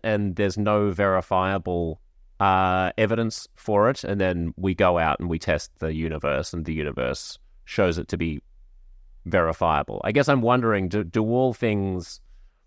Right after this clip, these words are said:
does, does the model of we have to run with the most verifiable explanation always work?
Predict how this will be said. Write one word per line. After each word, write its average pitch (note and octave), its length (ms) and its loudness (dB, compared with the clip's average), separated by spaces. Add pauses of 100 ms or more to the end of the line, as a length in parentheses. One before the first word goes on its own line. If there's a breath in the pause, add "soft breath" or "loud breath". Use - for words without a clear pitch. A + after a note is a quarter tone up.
(1300)
does, C#3+ 160 4
does D3+ 240 2
the C#3+ 120 2
model B2+ 600 2
of G2 480 4
we G#2+ 180 0
have A#2+ 240 2
to A2 100 0
run G2+ 320 0
with F#2+ 160 -2
the G2 80 -4
most F#2+ 300 -2
verifiable F#2 920 -2
explanation F2 640 -4
always F2+ 320 -2
work? G2+ 300 0